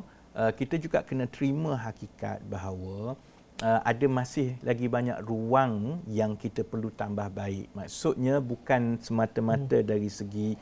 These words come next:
Speaker 1: pendanaan itu, tetapi dari segi potensi nilai yang kita tawarkan,
Speaker 2: Hmm.
Speaker 1: dari segi mutu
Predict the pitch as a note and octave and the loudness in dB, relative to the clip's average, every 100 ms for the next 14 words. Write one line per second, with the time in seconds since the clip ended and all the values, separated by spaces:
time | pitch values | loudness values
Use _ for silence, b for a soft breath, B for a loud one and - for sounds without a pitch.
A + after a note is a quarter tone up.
0 | b b - A2+ A2 A2 A2 - B2+ G#2+ | b b -2 2 4 6 4 2 2 2
1 | G2+ - F#3+ - b - G#2+ A2+ G#2+ D3+ | 0 0 -2 -4 b -8 -2 -2 0 0
2 | A#2 A2 - A#2 - G#2+ A2+ G#2+ - G#2 | 2 2 0 -4 -4 -2 0 0 0 -2
3 | G2 G2 G2 G2 F#2+ G2 F#2 G2+ - G2+ | 0 0 0 -2 -4 -6 -6 -10 -8 -8
4 | F#2 G2 F#2 G2+ B2+ B2+ G2+ F#2 G#2 F#2+ | -8 -8 -8 -6 -4 -2 -4 -4 -6 -4
5 | G2+ G2+ b b - A2+ B2+ B2+ - D3 | -4 -4 b b -4 2 2 0 2 4
6 | C3+ C3+ C3+ | 6 6 4